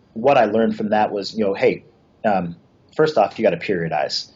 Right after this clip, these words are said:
And you know that going in, but, you know, you, you get clouded and you get, you get gung-ho, you get amped up and juiced up, and the kid was juiced up, and, um, you know,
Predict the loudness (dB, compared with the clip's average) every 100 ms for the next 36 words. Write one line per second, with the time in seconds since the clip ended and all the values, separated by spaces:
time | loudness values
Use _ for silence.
0 | -12 -6 0 2 4 4 4 2 2 0
1 | 0 0 -2 -2 -2 -2 -2 _ _ -4
2 | -4 -4 -14 _ -6 -2 0 -2 0 2
3 | 4 2 0 0 -2 2 2 2 -4 -18
4 | -10 -2 0 0 0 0 0 2 2 0
5 | -4 -2 0 0 -2 _ -2 -2 0 2
6 | 2 0 -2 0 2 2 0 0 -10 -2
7 | 0 2 0 0 0 0 2 4 4 2
8 | -2 -4 -16 -10 0 2 2 0 -8 _
9 | 2 2 0